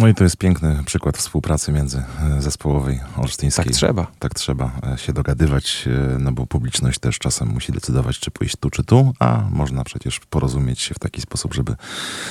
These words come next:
Speaker 1: zaliczyć dwa koncerty, a może nawet i trzy, e, w sobotę najbliższą.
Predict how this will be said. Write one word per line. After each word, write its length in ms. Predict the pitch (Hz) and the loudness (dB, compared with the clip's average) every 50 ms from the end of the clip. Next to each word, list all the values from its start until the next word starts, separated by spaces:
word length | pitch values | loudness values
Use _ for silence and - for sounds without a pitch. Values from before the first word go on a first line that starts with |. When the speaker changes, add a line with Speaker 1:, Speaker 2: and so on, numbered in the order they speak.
| - - - | -10 -4 0
Speaker 1:
zaliczyć 420 | 73 76 71 67 64 - - 67 | 2 2 2 2 2 0 -2 -2
dwa 220 | 64 - - - 67 | -2 0 0 0 2
koncerty, 520 | - 73 71 - - 67 65 - - 69 64 | 2 2 2 2 2 0 -2 -2 -2 -2 0
a 60 | 64 | 0
może 280 | 64 62 64 64 64 64 | 0 0 0 0 0 0
nawet 180 | 64 65 62 62 - - | 0 0 -2 -4 -6 -8
i 60 | - | -6
trzy, 260 | - - - - 71 65 60 - - - - | -4 -2 0 2 2 2 2 0 -4 -2 0
e, 840 | 64 64 64 62 62 64 64 62 62 62 64 62 62 62 62 62 62 | 0 2 2 2 2 2 2 2 2 2 2 2 2 0 0 -2 -2
w 60 | - | -2
sobotę 360 | - - 76 67 65 64 - 60 | 0 0 2 2 2 0 0 0
najbliższą. 680 | 62 65 64 - 85 82 - - - 78 71 69 | 0 0 2 2 2 2 2 2 2 2 2 2